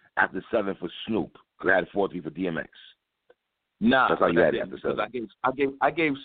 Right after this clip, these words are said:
Speaker 2: Snoop the first four rounds. I gave him the first four, and then the next two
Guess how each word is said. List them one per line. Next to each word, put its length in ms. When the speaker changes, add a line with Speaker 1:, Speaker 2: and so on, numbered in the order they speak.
Speaker 2:
Snoop 300
the 80
first 200
four 220
rounds. 420
I 80
gave 120
him 100
the 80
first 260
four, 240
and 120
then 120
the 240
next 200
two 320